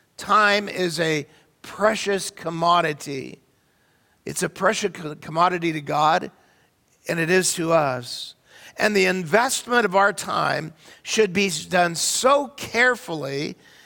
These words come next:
and for a worthwhile cause. Uh, but what really interests me is the reason that Paul gives in, uh, in verse sixteen.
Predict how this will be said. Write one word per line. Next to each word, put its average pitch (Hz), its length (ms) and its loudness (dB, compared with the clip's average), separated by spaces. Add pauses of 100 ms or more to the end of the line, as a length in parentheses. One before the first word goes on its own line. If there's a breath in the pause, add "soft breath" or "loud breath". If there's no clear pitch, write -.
(140)
and 180 300 2
for 196 280 4
a 180 120 4
worthwhile 175 800 2
cause. - 720 -10 (760 soft breath)
Uh, 147 180 -2
but 165 440 0
what 370 300 -2
really 240 320 2
interests 139 720 -8
me 131 300 -10 (340 soft breath)
is 180 240 0
the 165 140 2
reason 160 880 0 (340 soft breath)
that 160 260 0
Paul 160 320 4
gives 139 640 -6 (260 soft breath)
in, 147 320 -2
uh, 139 280 2
in 165 200 -4
verse 147 240 0
sixteen. 139 720 -6